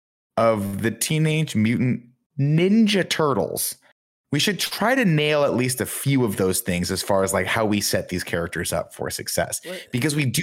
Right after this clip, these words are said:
Speaker 1: need to believe that they would have built them, like, they would have been able to do a lot of the things they do.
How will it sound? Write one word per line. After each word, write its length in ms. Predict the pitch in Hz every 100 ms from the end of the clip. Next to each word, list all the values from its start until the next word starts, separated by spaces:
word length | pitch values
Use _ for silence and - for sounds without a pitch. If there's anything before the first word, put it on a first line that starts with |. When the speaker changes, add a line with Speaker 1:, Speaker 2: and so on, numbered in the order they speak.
| 196
Speaker 1:
need 140 | 170 160
to 80 | 135
believe 760 | 131 117 117 147 151 135 107
that 140 | 104 90
they 120 | 104
would 160 | 98
have 240 | 92 95 87
built 260 | 95 95 -
them, 320 | 90 90 90 - - _
like, 140 | 95 95
they 100 | 117
would 120 | 117
have 140 | 101 92 - _ -
been 120 | 127
able 240 | 131 120 104
to 120 | 101
do 260 | 95 104
a 20 | 95
lot 180 | 87
of 80 | 90
the 100 | 76
things 240 | - 85 78
they 100 | 76
do. 180 | 69